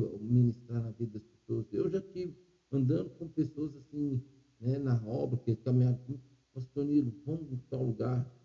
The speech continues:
quero que você ore por fulano." Porque sabe, tem um, um, uma pessoa que hoje dorme no Senhor, essa pessoa andou muito tempo comigo, sabe, amado?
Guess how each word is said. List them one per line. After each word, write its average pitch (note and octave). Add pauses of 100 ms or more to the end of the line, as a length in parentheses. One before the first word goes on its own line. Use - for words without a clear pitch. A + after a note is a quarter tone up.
(1120)
quero C3
que -
você D3
ore C3
por B2 (100)
fulano." A2 (460)
Porque G#3 (160)
sabe, D#3+ (2250)
tem F3+
um, A#2+ (140)
um, A2
uma G#2+
pessoa A#2
que -
hoje G#2
dorme F#2+
no F#2+ (100)
Senhor, A2 (720)
essa C3+
pessoa C#3+
andou D#3
muito E3
tempo D#3
comigo, B2+
sabe, C3
amado? A2